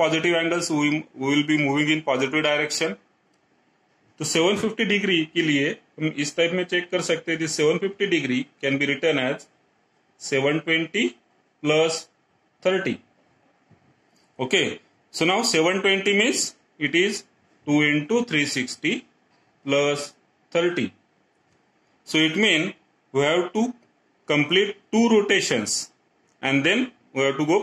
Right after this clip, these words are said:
plus thirty degree। तो जैसे हम यहाँ पे देख सकते हैं, this is one complete rotation, so it becomes three sixty degree। हम और आगे और बढ़ते हैं, so these are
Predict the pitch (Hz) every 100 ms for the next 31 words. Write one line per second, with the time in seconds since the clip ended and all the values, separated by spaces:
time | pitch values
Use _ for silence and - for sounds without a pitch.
0 | - 160 156 - 120 120 110 101 98 95
1 | _ _ _ _ _ _ _ _ - 117
2 | 127 143 151 156 151 156 160 156 143 -
3 | 151 143 139 131 127 127 139 135 143 143
4 | 147 143 143 151 151 151 135 123 127 139
5 | 135 - 131 131 127 - 151 143 139 147
6 | - _ _ _ _ - 120 127 135 -
7 | 120 120 131 123 127 139 139 135 143 135
8 | 135 139 127 127 127 123